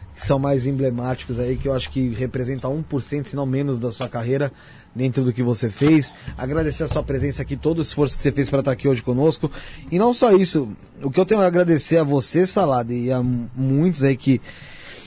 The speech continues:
vieram aqui no início, foi por acreditar na gente e vir num programa que na época a gente tinha ali cem inscritos, mano. Cem, se muito, hein?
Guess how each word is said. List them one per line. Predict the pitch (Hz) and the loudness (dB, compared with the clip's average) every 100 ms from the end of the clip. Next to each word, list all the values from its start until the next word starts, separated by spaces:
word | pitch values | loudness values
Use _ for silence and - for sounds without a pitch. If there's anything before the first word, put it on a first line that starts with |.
| - - | -20 -8
vieram | 120 143 147 | 2 4 4
aqui | 147 - | 2 0
no | 139 | 0
início, | 135 190 196 151 | 2 2 0 0
foi | 151 | 0
por | 143 170 | 0 2
acreditar | 170 139 170 170 170 | 2 2 0 0 0
na | 180 147 | 0 2
gente | 143 190 196 | 0 0 -2
e | |
vir | 180 | -2
num | 202 185 | -2 0
programa | 180 156 180 | 0 0 0
que | 175 190 | -2 0
na | 185 | 2
época | 156 185 - | 2 0 -2
a | 208 | -2
gente | 202 196 - | 0 -2 -6
tinha | - 190 | -6 -2
ali | 190 180 | -2 -2
cem | - 196 | -4 -2
inscritos, | 240 - 160 214 - | -2 -4 -4 -4 -6
mano. | 131 - - - - | -10 -12 -18 -20 -20
Cem, | - - 160 165 | -16 -10 -6 -6
se | - | -2
muito, | 233 185 190 160 | 2 2 0 -4
hein? | 165 | -10